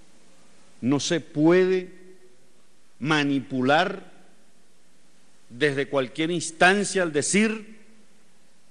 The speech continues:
que aquí se está pretendiendo construir una ley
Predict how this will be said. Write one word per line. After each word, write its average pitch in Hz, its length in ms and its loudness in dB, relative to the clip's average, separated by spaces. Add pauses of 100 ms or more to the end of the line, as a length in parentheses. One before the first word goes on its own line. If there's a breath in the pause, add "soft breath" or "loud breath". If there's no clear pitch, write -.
(280)
que 135 100 -6
aquí 120 200 -6
se 156 120 -2
está 147 540 0
pretendiendo 135 1120 0 (580)
construir 143 1000 0
una 156 220 -4
ley 220 440 2